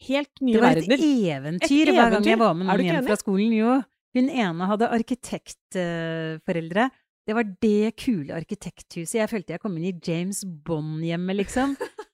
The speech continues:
Speaker 2: En annen ha-, eh, hadde engelsk mor og hadde ordentlig sånn engelsk stil. Vi fikk, eh, varm te med varm melk i
Speaker 1: Ja, så
Speaker 2: hver gang,
Speaker 1: gøy.
Speaker 2: og boller og sånn.
Speaker 1: Ja.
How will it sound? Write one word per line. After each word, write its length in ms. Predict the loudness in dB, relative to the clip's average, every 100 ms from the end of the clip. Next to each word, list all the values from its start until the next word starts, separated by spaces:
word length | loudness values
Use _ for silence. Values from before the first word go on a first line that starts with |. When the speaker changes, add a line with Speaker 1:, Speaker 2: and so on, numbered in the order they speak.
| -2
Speaker 2:
En 120 | 0 2
annen 640 | 4 4 2 0 2 2
ha-, 100 | 0
eh, 200 | 0 0
hadde 180 | 2 0 -2
engelsk 460 | -2 -2 -2 -2
mor 260 | 0 4 4 4
og 100 | 2
hadde 140 | 0
ordentlig 520 | -2 -4 -6 -4 -2 0
sånn 340 | 0 -2 -4 -6 -6
engelsk 500 | -4 -4 -6 -8 -10
stil. 240 | -6 -4
Vi 120 | -4
fikk, 220 | -6 -4 0
eh, 220 | 0 0 -4 -10 -4
varm 300 | -2 -2 -4
te 240 | -4 -2
med 200 | -2 -4 -2
varm 240 | -2 -2
melk 180 | -4 -8 -6
i 60 | -4
Speaker 1:
Ja, 40 |
så 40 | -2
Speaker 2:
hver 200 | -2 0
gang, 160 | -2 -2
Speaker 1:
gøy. 20 |
Speaker 2:
og 120 | -4
boller 420 | -4 -6 -6 -10 -10
og 60 |
sånn. 200 | -4 -4 -4
Speaker 1:
Ja. 140 | -6